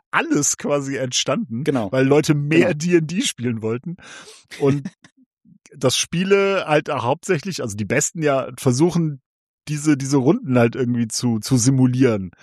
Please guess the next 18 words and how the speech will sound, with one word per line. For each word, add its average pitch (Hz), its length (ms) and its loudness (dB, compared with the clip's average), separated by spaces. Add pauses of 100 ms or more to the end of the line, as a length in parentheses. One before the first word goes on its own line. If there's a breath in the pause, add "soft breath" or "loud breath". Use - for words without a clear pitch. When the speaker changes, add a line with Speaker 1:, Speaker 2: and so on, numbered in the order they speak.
(140 loud breath)
Speaker 1:
und 120 200 -6
dir 123 80 2
dieses 117 360 -2
Speaker 2:
Ja. - 60 -2
Speaker 1:
Gefühl 170 260 2
zu 127 160 0
geben, 110 440 2
dass 113 180 -2
du 117 440 -4 (180)
eigentlich 127 340 0
halt 139 140 2
gerade 143 640 0 (100)
ein, 143 300 -6
äh, 143 320 -8 (560 loud breath)
ein, 135 160 -2
ein 147 180 -2
Pen-and-Paper-Rollenspiel 139 920 0
spielst. - 540 -6